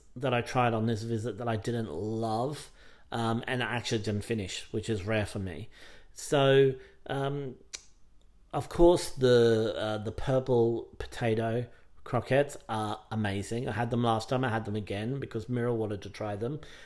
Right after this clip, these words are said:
The, this dish they weirdly call sexy tofu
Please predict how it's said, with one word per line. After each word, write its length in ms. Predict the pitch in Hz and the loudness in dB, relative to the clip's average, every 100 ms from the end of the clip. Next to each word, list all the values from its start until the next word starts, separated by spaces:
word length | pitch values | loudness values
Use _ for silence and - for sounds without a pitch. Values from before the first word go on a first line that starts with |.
| - - | -20 -8
The, 400 | 123 117 117 120 - | -2 -2 -2 -4 -4
this 180 | 139 - | -4 -2
dish 320 | 160 165 - | 0 0 2
they 200 | 139 123 | 2 2
weirdly 500 | 107 117 135 131 117 | 4 6 6 4 -2
call 240 | 110 110 | 0 -2
sexy 480 | 101 - 117 - 117 | -2 -4 -6 -4 -4
tofu 520 | 113 107 - 135 175 | -2 -2 0 0 0